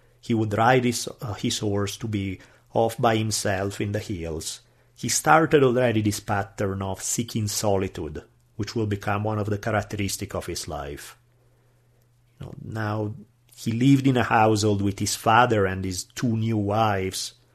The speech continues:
uh, where the, incidentally, these two wives were sisters, and they were also sister of an important Lakota leader who will play a big role in Crazy Horse's life, a man by the name of Spotted Tail.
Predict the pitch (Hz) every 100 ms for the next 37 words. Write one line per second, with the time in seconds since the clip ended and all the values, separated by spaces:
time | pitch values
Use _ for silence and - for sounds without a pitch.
0 | _ _ _ - 98 90 95 98 95 95
1 | 92 95 101 95 95 92 92 90 92 -
2 | 127 117 117 127 139 120 101 - - 117
3 | 104 101 101 - 87 - 113 - - 92
4 | - - _ _ _ _ _ _ _ _
5 | - 101 98 95 98 95 95 113 131 135
6 | - 110 - - 98 92 - 98 90 90
7 | 87 87 - 123 104 117 113 104 101 92
8 | 101 92 90 87 90 92 92 92 - 98
9 | 92 95 104 101 101 90 92 87 101 92
10 | 107 90 - - 90 82 82 95 95 92
11 | 92 90 87 87 - - 98 - 92 -
12 | 80 80 80